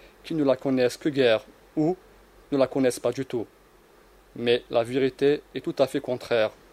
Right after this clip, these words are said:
car, à travers les textes que nous avons évoqués, ainsi que beaucoup d'autres, dont on ne peut recenser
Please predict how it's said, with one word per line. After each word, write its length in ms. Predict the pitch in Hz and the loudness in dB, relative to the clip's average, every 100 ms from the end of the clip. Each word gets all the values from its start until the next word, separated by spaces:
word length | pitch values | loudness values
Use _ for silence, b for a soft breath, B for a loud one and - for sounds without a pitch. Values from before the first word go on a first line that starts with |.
| - - | -20 -6
car, 360 | 131 123 131 - b b b - | 4 6 6 2 b b b -12
à 60 | |
travers 340 | - 131 131 131 | -4 -2 2 0
les 100 | 131 | 2
textes 360 | 165 160 - | 0 -2 -8
que 120 | - | -4
nous 280 | 139 135 131 | -2 -2 2
avons 240 | 160 139 143 | 2 2 -2
évoqués, 560 | 165 156 143 127 120 - | -2 0 0 -2 -6 -6
ainsi 240 | 131 - | -8 -8
que 100 | 123 | -8
beaucoup 320 | 123 165 - 143 | -6 -4 -4 0
d'autres, 420 | 151 185 185 - _ b b b 135 | 4 4 4 -12 _ b b b 0
dont 180 | 160 - | 0 2
on 80 | 135 | 0
ne 140 | 160 | 0
peut 180 | 208 151 | 0 2
recenser 640 | 131 147 156 143 - 127 | 2 2 0 -2 0 0